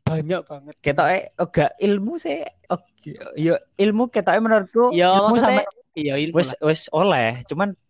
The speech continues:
Speaker 2: sa-, tak, paling sampe nentuk penekanan kembali paling. Kayak, oh iya bener.
Speaker 1: Ya, mungkin. Ya,
Speaker 2: Nah,
Speaker 1: bener. Ya.
Speaker 2: lah ilmu aslinya ya menurutku
Speaker 1: Manusia adalah buku itu bener
Speaker 2: Hah?
Speaker 1: berarti.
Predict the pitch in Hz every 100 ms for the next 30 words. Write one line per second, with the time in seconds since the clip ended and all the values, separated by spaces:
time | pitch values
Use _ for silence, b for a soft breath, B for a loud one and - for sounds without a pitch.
0 | _ _ - 175 - - 156 147 - -
1 | _ - - 151 196 190 190 185 156 -
2 | 165 156 151 156 156 147 123 110 120 120
3 | 104 95 87 92 _ _ - _ _ 117
4 | 135 170 123 123 117 113 110 110 98 95
5 | - _ _ _ _ _ _ 147 143 139
6 | 147 147 127 127 _ _ 139 - 143 95
7 | 95 92 - 139 127 123 _ _ _ _
8 | _ _ _ _ - 113 117 156 156 151
9 | 185 175 147 139 143 185 110 _ - -
10 | 170 175 170 202 208 196 175 185 202 208
11 | 226 170 180 139 - 135 151